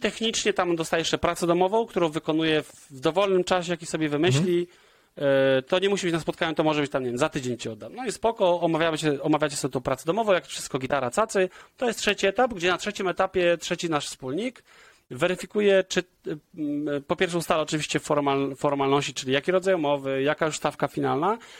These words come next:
Speaker 1: ale też weryfikuje takie zdolności zarządzania swoim czasem, procesowe, em, project managementowe.
Speaker 2: Okej. I jest tak, że macie na
Speaker 1: I,
Speaker 2: koniec
Speaker 1: i
Speaker 2: głosowanie, ka-, muszą być trzy razy tak, e,
Speaker 1: Nie. Nie, nie, nie, nie. Znaczy nie, zakładamy, że jak ktoś przeszedł do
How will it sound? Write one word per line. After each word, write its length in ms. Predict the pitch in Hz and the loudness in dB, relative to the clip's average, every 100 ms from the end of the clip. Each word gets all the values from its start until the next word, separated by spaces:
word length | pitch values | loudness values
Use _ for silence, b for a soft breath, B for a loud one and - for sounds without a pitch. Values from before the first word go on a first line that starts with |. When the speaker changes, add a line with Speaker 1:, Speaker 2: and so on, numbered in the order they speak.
| B | B
Speaker 1:
ale 180 | - 190 | 0 0
też 160 | 202 185 | 2 0
weryfikuje 680 | 185 180 185 196 190 180 | 0 0 -4 2 4 4
takie 260 | 170 170 165 | 2 -2 -2
zdolności 840 | 156 165 165 170 - 160 156 156 B B B B | 2 2 2 0 -2 2 2 2 B B B B
zarządzania 540 | 135 156 156 156 160 156 | -4 -2 -2 0 -2 -2
swoim 240 | - 139 | -2 0
czasem, 540 | 135 196 - 180 170 165 | 2 0 2 2 2 -2
procesowe, 920 | - 143 143 - 190 170 170 160 156 b b b | -4 -4 -6 -2 -2 2 2 2 0 b b b
em, 640 | 143 135 135 135 135 139 131 | -2 2 4 2 0 -4 0
project 300 | 160 151 143 | 0 0 0
managementowe. 560 | 139 135 131 123 120 | 2 2 0 0 0
Speaker 2:
Okej. 120 | 170 - | 0 -4
I 180 | 127 131 | -4 0
jest 200 | 139 - | 0 2
tak, 140 | 139 | 0
że 80 | 123 | 2
macie 220 | 131 127 | 0 0
na 60 | 127 | 0
Speaker 1:
I, 40 | |
Speaker 2:
koniec 300 | 123 120 110 104 | 2 0 0 -4
Speaker 1:
i 60 | |
Speaker 2:
głosowanie, 640 | 107 107 - 101 117 139 143 | -2 -2 -2 0 0 0 -2
ka-, 180 | - 110 113 | -2 -4 -4
muszą 260 | 107 107 107 | -6 -6 -6
być 200 | 104 - | -6 -8
trzy 280 | - - | -6 -2
razy 240 | 113 104 95 | 0 0 -2
tak, 520 | - 123 127 120 - | -2 0 0 -2 -8
e, 160 | 110 101 | -8 -2
Speaker 1:
Nie. 160 | 151 98 98 95 95 - | -2 -2 -6 -8 -10 -8
Nie, 420 | 147 147 135 131 | -2 0 0 -2
nie, 120 | 127 | -2
nie, 120 | 120 117 | -4 -8
nie. 80 | 110 | -8
Znaczy 340 | 139 202 226 | -2 -2 -2
nie, 180 | 208 190 | 0 0
zakładamy, 400 | 143 156 175 185 | 2 0 0 2
że 60 | 170 | 0
jak 80 | - | -4
ktoś 160 | 170 | -8
przeszedł 380 | - 175 170 160 | -4 -2 -2 -2
do 220 | 160 160 | -2 -2